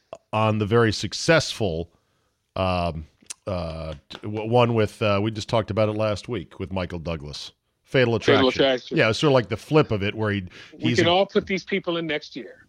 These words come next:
Speaker 1: And then this one
Speaker 2: Oh.
Speaker 1: might be controversial. How about Tom Hanks's wife in Castaway,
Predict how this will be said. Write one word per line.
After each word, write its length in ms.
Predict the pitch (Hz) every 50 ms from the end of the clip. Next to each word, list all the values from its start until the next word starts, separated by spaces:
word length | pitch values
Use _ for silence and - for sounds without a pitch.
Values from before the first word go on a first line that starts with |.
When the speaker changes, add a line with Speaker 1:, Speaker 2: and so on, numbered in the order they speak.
| _ _ _ _ _ _ _ _ _ _ _ _ _
Speaker 1:
And 160 | - 123 120 123
then 120 | 131 139
this 200 | 156 190 185 -
one 120 | 226 226
Speaker 2:
Oh. 40 | 214
Speaker 1:
might 160 | 180 170 165
be 100 | 160 156
controversial. 760 | - - - 131 131 123 - 117 92 95 80 71 - - 65 - _ _ _ _ _ _ _ _ _ _ _ _ _ _
How 360 | - _ _ _ _ _ _
about 240 | - 214 226 208 -
Tom 300 | - - 175 170 170 143
Hanks's 540 | 117 120 123 131 120 - - 113 101 80 -
wife 460 | 90 82 76 76 76 - - - _ -
in 120 | - 101 95
Castaway, 640 | - - 123 120 113 - - - 95 80 67